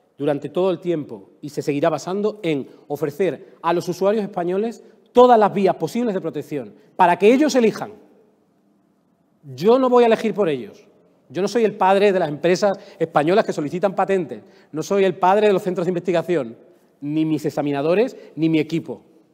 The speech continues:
Nosotros tenemos que darles todas las herramientas. Y ahí es donde juega un papel fundamental la patente europea, que sigue siendo una herramienta fundamental para nuestras empresas y que el año que viene cumple cincuenta años el convenio de la patente europea,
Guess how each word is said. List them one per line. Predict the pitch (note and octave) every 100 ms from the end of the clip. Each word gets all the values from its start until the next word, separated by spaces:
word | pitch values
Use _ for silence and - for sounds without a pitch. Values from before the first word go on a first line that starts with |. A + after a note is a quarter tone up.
| _ _ _ -
Nosotros | C#3 F3+ G#3+
tenemos | A3 G#3+
que | G#3
darles | G3 G#3 G#3 - - -
todas | G3+ F#3+
las | D3
herramientas. | C3 A2 F#2+ - - _ _ _ -
Y | D#3
ahí | F3+
es | A3+
donde | A3 G3
juega | - G3 F3+ D#3+
un | E3
papel | D#3+ D3+
fundamental | D3+ D#3 D#3 D#3 G3
la |
patente | E3 D3 D3+ C3+
europea, | A2 - _ _ _ _ _ _ _ _
que | -
sigue | - - G3 G#3 G3+
siendo | F3+ E3 E3+ F#3+ - - D#3+
una | D#3+
herramienta | D#3 D3+ D3 D3
fundamental | - B3 A#3 F#3+ E3 D#3+
para | D#3 D3
nuestras | C#3+ C3 C3
empresas | - D#3 D#3 G#3+ G#3+ - -
y | D3
que | D3+
el |
año | D3+ E3+
que | E3
viene | D#3 F#3 G3+
cumple | F3 E3 G3+
cincuenta | G3+ D3 D3+ C#3+ C#3+
años | C#3 C#3+ F#3+ - _ _ -
el | C3
convenio | C#3 C3+ D3+
de |
la | D#3
patente | C#3+ C#3 C#3
europea, | B2+ C#3 D3+